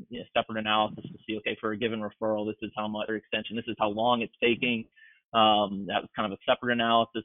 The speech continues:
but then bringing that information in, and then bringing financial data, in, you know, in, and then kind of integrating all of that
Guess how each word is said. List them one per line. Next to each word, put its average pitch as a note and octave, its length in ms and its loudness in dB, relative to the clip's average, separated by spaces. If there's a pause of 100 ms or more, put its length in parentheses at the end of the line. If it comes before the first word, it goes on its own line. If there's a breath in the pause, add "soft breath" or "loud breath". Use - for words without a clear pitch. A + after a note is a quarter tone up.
but F2+ 100 -10
then G2+ 200 -6
bringing G#2+ 300 -4
that A2+ 140 2
information A2+ 640 -2
in, A2 240 -2
and G#2 80 -6
then G2 120 -8
bringing G#2+ 360 -6
financial A#2 460 -6
data, A2 260 -2 (100)
in, - 140 -8
you A2 80 -6
know, A2 220 -6
in, A2 140 0
and G#2+ 80 -4
then G2+ 160 -12
kind A#2+ 120 -2
of G#2+ 60 -4 (320)
integrating C3 500 6
all B2+ 260 8
of G2+ 100 -8
that G2+ 280 2